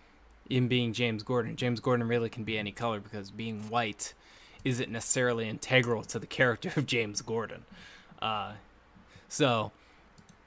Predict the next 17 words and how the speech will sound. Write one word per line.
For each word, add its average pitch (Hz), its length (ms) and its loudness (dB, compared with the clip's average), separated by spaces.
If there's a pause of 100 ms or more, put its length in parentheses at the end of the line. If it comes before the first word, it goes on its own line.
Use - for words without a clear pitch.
(480)
this 135 180 2
is 139 80 2
gonna 131 200 4
be 120 100 2
something 117 380 2
interesting. 113 760 -2 (480)
And 139 180 4
we 147 80 6
do 190 200 0
get 208 120 6
a 196 60 4
good 170 240 2
look 180 240 0
at 160 140 -6
the 120 80 -4
suit, - 680 -2 (340)
um, 117 640 0